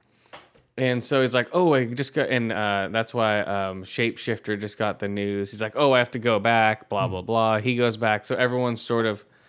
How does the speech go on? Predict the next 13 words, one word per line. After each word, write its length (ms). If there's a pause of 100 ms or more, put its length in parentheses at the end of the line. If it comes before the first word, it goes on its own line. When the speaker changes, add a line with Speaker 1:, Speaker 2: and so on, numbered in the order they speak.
(280)
Speaker 1:
like, 200
migrating 680
back 400
to 180
the 120
beginning 440
of 80
the 80
show. 460
Bon 260
temps. 460 (2000)
Bon 360
temps. 80